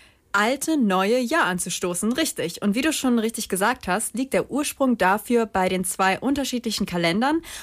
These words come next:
Und zwar gibt es da den gregorianischen und julianischen Kalender. Der gregorianische Kalender hat den julianischen und somit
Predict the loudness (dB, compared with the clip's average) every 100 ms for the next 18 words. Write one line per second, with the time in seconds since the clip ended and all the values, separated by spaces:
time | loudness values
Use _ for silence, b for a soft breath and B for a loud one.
0 | B -2 -2 0 2 2 -2 -2 -2 2
1 | 2 2 0 0 -2 0 0 0 2 2
2 | 0 0 0 2 0 0 0 0 2 2
3 | 2 -4 -8 -6 -6 -6 -6 -4 2 4
4 | 4 0 -2 -2 0 2 4 2 0 -4
5 | -4 0 2 0 0 -4 0 0 2 0
6 | 2 2 2 0 0 -2 B B B -2
7 | 2 2 2 -2